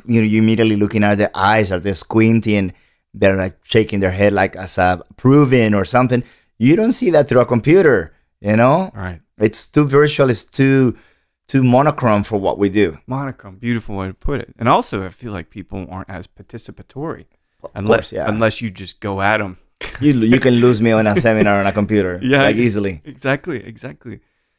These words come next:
Speaker 2: So how does it feel then being back in the market here, being in Austin, which obviously is a great spot. You're gonna visit good food, good drinks and stuff while you're in town. But, like, how's it feel to be back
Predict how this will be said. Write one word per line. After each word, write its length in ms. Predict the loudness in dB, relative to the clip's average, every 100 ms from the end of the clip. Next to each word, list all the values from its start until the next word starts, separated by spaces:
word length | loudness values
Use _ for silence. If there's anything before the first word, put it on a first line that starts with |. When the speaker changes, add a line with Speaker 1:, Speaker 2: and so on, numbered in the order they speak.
| _ -4
Speaker 2:
So 280 | 0 0 0
how 160 | 0 0
does 140 | -2
it 120 | -8
feel 280 | -4 -2 0
then 420 | 0 0 0 -4
being 320 | -4 -4 -4
back 260 | -4 -6 -8
in 80 | -14
the 60 |
market 480 | -12 -14 -14 -18 -20 _ _ _ _ _
here, 240 | -10 -8 -8
being 240 | -6 -6
in 80 | -6
Austin, 420 | -6 -6 -8 -16
which 140 | -14
obviously 360 | -14 -14 -16 _
is 40 |
a 40 | _
great 240 | -20 -20
spot. 360 | -20 -18 -16 -16
You're 120 | -20
gonna 140 | -20 -20
visit 320 | -20 -20 -20 _ _ _ _ _ -16
good 180 | -14 -12
food, 460 | -6 -2 -2 -4
good 140 | -8 -12
drinks 320 | -10 -10 -12
and 80 | -18
stuff 240 | -18 -18
while 100 | -18
you're 100 | -16
in 80 | -18
town. 300 | -18 -14 -14
But, 200 | -16 -20 _ _ _ _ _ _
like, 260 | -10 -10 _ _
how's 180 | -12 -10
it 100 | -12
feel 200 | -14 -16
to 80 | -16
be 200 | -18 -20 _
back 300 | -20 -20 -20